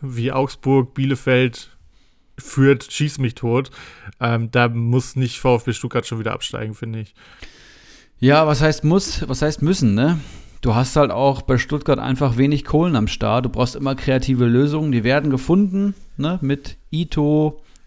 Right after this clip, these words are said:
Speaker 2: und, äh, Tamasch. Ich sehe hier einen T B D, der eingewechselt wird, einen jungen Klimowitz.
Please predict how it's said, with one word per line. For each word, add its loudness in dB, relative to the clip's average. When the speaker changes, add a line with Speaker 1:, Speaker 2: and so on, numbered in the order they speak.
Speaker 2:
und, 2
äh, -6
Tamasch. 2
Ich -4
sehe 0
hier 4
einen -2
T -4
B 0
D, -2
der 2
eingewechselt -2
wird, 2
einen 2
jungen 4
Klimowitz. 0